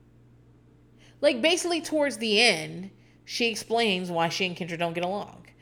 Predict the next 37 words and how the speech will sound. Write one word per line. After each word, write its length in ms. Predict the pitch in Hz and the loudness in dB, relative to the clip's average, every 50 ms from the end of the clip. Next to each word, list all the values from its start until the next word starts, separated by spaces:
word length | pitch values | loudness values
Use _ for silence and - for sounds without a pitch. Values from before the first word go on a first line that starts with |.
| - - - - - | -20 -20 -20 -10 -4
And 100 | - 269 | -2 -2
it's 160 | 285 277 - | -2 -2 -2
just 140 | - 262 - | -4 -6 -4
stuff 240 | - - 233 220 226 | -2 0 0 0 0
to 80 | 226 202 | 0 0
do 140 | 214 208 | 0 0
with 100 | 202 196 | 0 0
show 340 | - - - 190 175 175 175 | -4 -4 0 0 0 0 0
shit 500 | 170 - - - 175 165 156 156 156 151 | -2 -6 -6 -4 -2 -2 -2 -2 -4 -6
and, 300 | 160 151 143 147 147 - - - - _ _ _ - - - - - - - - - - - - _ _ - | -8 -12 -12 -12 -12 -14 -16 -20 -20 _ _ _ -20 -20 -20 -20 -20 -20 -20 -20 -20 -20 -20 -20 _ _ -10
and 260 | - 185 185 180 175 | -6 -6 -4 -4 -4
the 40 | 170 | -4
fact 260 | - 202 180 185 - | 0 0 -2 0 -2
that 100 | 190 180 | -10 -8
Kendra's 340 | - - 170 165 165 160 180 | -8 -6 -4 -4 -4 -2 0
younger 240 | 240 254 233 233 | 0 0 0 0
than 120 | 220 220 214 | 0 0 0
her 300 | 202 202 190 180 175 170 | 0 2 2 2 2 2
and, 120 | 160 151 | 0 -2
like, 300 | 151 151 151 151 - - - | -4 -6 -8 -8 -10 -12 -8
always, 480 | - 165 165 165 165 160 160 156 151 - | -4 -2 -2 0 -2 -2 -4 -6 -8 -10
like, 240 | 147 143 - - | -10 -12 -12 -12
was 140 | - 160 139 | -12 -12 -12
super 260 | - - 170 - 160 | -10 -10 -10 -10 -10
rude 500 | 151 160 196 202 190 190 185 180 175 165 | -6 0 2 4 4 4 4 2 2 0
and, 300 | 160 151 147 147 151 151 151 - - - - - - - - - | -4 -6 -8 -10 -12 -14 -16 -20 -20 -20 -20 -20 -20 -20 -20 -18
and, 340 | - 170 151 147 143 143 147 | -14 -10 -10 -8 -8 -8 -10
like, 180 | 151 151 151 151 - - - - - - - - | -10 -12 -12 -14 -18 -20 -20 -20 -20 -20 -20 -8
the 160 | 180 - 175 | -2 0 2
laugh 520 | 170 165 175 180 180 180 180 180 175 - - | 4 8 10 10 12 12 10 8 6 2 -2
was 160 | 185 170 - | -4 -4 -2
fake 480 | - - 175 180 254 254 165 156 151 - | -2 -2 0 0 0 0 -2 -2 -2 -4
and, 180 | 160 151 156 | -4 -4 -4
like, 140 | 160 165 - | -8 -8 -4
shit 160 | - - 202 | -2 -2 0
like 200 | 202 190 170 - | 2 0 0 0
that. 220 | - - - - | -2 -6 -6 -8